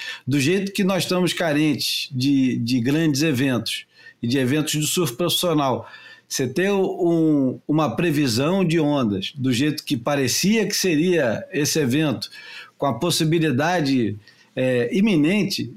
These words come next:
de rolar The Box, ficamos todos eufóricos, né? Esperando The Box. No final das contas, não teve The Box, mas teve um dia, é, próximo do histórico, ô, Bruno, você acha?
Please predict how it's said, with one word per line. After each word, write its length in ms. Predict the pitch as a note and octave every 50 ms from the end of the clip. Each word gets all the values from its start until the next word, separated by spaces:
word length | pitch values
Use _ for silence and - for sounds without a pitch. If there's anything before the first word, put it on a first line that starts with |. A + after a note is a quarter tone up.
| -
de 180 | E3 A#2+ C3 D3+
rolar 380 | C3+ C#3+ C#3+ C#3+ D3 D3+ D3 C3
The 100 | C#3+ C3+
Box, 580 | A#2 A#2 C3 D#3+ F3+ E3 - - - - - - - - - - _ _ _
ficamos 520 | - - E3 D#3+ - G#3 A3 A3 F#3 - -
todos 380 | - F#3 G#3 G#3+ G3 G#3+ F#3+ G3
eufóricos, 720 | A#3 A#3+ - - - F#3 A3 A3 F3+ D3+ A2+ - D3 C3+
né? 280 | D3 F3 F3+ E3 - - - _ -
Esperando 540 | - - - - E3+ D3+ D3 D#3+ F3+ F#3+ G3+
The 120 | G3+ G#3+
Box. 460 | F#3+ D#3+ D#3+ D#3+ D#3 - - - - - - - - - _ _ -
No 100 | E3 F#3
final 320 | F3+ A3 A3 G#3 G3 F#3+
das 220 | F#3 G3+ F#3 C3+
contas, 600 | - - D#3 F#3 G#3+ A3+ A3 C#4 B3 G3 - - - _ - - - _ _
não 200 | - A#3+ A3+ F#3+
teve 240 | G3 G3 G3 F3+ F3+
The 140 | E3+ - -
Box, 380 | D3 D#3+ F3+ G#3+ G3+ - - -
mas 220 | A#3 A#3+ A3+ G3
teve 300 | - - G3+ A3 A3 A#3
um 120 | B3+ A3 F#3
dia, 520 | D3 D#3 F#3+ A3 A#3 B3 B3+ C4 A#3 - - - - - - _ _ _ _ _ _ _ _ _ _ _ _ _
é, 120 | - C3 -
próximo 520 | - - - B3 C#4+ A#3+ - G#3+ G#3 G3+
do 60 | E3+
histórico, 560 | D3 - - - G3+ A#3 C4+ C4+ B3 - - G3+
ô, 520 | F#3 F3 D#3+ D3+ D3+ D#3 D3+ C#3+ C3+ B2+
Bruno, 300 | A2+ A#2 C#3+ C#3 B2+ A#2
você 140 | G2+ - C3
acha? 420 | C#3+ F#3+ A#3 G#3 - - G#2 G#2+